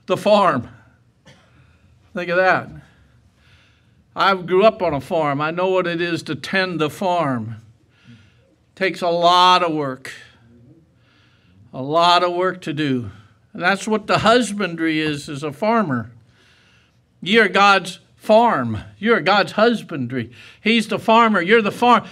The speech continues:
He's tending to you. He's doing everything every day to help you. Every day. It says here that you're God's building.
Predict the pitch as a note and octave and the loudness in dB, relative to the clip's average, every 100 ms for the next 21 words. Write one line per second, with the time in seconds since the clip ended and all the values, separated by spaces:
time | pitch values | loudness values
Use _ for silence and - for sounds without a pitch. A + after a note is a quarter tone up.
0 | - D4+ B3+ - D4 E4 E4 D4+ C4+ A#3+ | 0 0 0 2 4 4 4 2 4 6
1 | A#3 G#3 F3+ - - D#4+ A3 D4+ D#4 D4 | 6 6 2 -4 0 0 2 2 4 4
2 | D4 D4+ C#4 C#4+ D4 C4+ C#4 D4+ D4+ D4 | 4 4 2 2 4 4 2 2 2 4
3 | C4+ G3 D#3 - - - - G#3+ F3 A3 | 6 4 0 -6 -20 -20 -8 -4 0 2
4 | A3 G#3+ - E3 C#3 B2 A3 B3 B3+ A#3+ | 2 0 -10 -4 -2 -2 0 0 2 0
5 | A#3 G3+ D3+ A2+ - _ _ _ _ _ | 0 0 -6 -12 -18 _ _ _ _ _
6 | _ _ - - - _ _ _ _ _ | _ _ -20 -20 -20 _ _ _ _ _
7 | _ _ _ _ _ F#3 E3 - D#3+ D3+ | _ _ _ _ _ -18 -10 -2 0 0
8 | F#3 E3+ D#3+ D3+ C3 D#3+ E3 D3+ D#3 E3+ | -2 -2 -2 -2 -4 -4 -2 -2 0 0
9 | D#3 B2+ A#2+ F3+ A#3 C#3+ B2+ G#2+ | 0 -4 -4 0 2 0 -8 -14